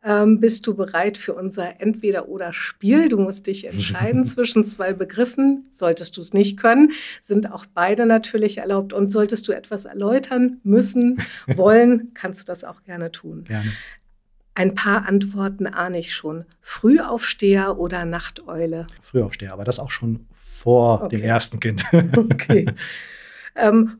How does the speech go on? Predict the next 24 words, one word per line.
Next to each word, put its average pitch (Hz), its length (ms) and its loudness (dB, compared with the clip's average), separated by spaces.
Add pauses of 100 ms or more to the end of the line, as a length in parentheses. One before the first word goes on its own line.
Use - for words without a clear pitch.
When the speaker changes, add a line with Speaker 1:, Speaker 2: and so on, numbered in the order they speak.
Speaker 1:
Homeoffice 233 760 6
oder 202 260 0
lieber 208 560 0
arbeiten 175 560 -12
im 185 180 -10
Büro? 190 520 6 (160)
Speaker 2:
Boah, 131 480 -2
das 147 180 -4
ist 143 140 0
tatsächlich 135 560 2
so, 123 420 0 (380)
also 131 220 -2
jetzt 170 380 4
aktuell 147 720 2
arbeite 127 440 -4
ich 113 100 -10
sehr 117 400 0
gerne 107 280 -2
aus 98 160 -16
dem 87 240 -20
Homeoffice, - 600 -20 (440)
weil 117 520 0 (580)
es - 100 -8
ein-, 123 260 -4